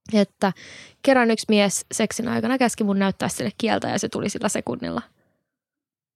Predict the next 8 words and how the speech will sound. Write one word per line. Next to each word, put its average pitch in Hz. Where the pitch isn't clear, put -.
Tällainen 196
tiivistetysti. -
Ensimmäinen 247
kommentti 202
oli, 190
että 202
kiihotun 202
pillupieruista. 208